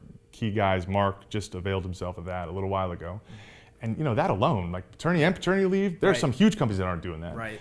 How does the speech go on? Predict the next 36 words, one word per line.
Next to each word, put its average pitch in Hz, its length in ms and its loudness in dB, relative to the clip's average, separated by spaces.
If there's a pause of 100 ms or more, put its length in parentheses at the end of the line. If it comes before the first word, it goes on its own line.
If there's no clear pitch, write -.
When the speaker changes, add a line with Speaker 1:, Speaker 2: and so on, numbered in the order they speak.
Speaker 1:
So 120 120 6
we 127 80 12
have 127 100 10
bereavement 147 480 8
pay 107 300 6
and 92 100 0
sick - 300 0
days 110 380 4
and, 101 220 2
and, 101 240 0
uh, 92 380 2
you 123 80 -2
know, 104 180 2
four 151 400 4
oh 139 60 8
one 123 240 4
K 151 280 2
benefits 107 520 0
and 110 100 -2
all 151 120 4
these 160 240 0
things 160 240 2
that 110 80 0
historically 165 560 2
restaurants 123 420 -2
have 113 120 -4
not 113 360 -2
been 110 460 2 (160)
Speaker 2:
Yeah, 147 180 -4
it's - 120 -6
unheard 120 240 6
Speaker 1:
leading 135 220 8
Speaker 2:
of. 120 80 4
Speaker 1:
the - 80 -10
pack 127 340 4 (100)
in, 113 260 2